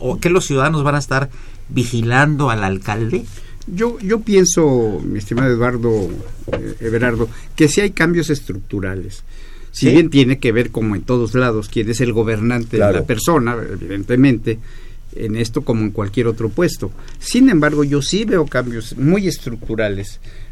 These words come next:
Speaker 2: de lo que son las antiguas delegaciones a lo que van a ser y que ya entrarán en funciones en diciembre los alcaldes que ya fueron electos, que ya en el proceso electoral de julio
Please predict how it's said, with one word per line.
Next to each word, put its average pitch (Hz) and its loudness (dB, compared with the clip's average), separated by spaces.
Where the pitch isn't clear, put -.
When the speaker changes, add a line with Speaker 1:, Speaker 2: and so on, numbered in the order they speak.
Speaker 2:
de 117 -2
lo 110 -2
que 110 -10
son 139 -2
las 110 -6
antiguas 143 -2
delegaciones 131 -2
a 131 -2
lo 117 0
que 113 -2
van 127 2
a 123 0
ser 143 2
y 113 -6
que 117 -2
ya 120 4
entrarán 123 2
en 117 -2
funciones 113 -2
en 135 4
diciembre 113 0
los 107 -6
alcaldes 131 0
que 110 0
ya 104 -2
fueron 185 0
electos, 117 -2
que 104 -4
ya 110 0
en 110 -2
el 107 -2
proceso 107 -2
electoral 113 0
de 104 -2
julio 131 4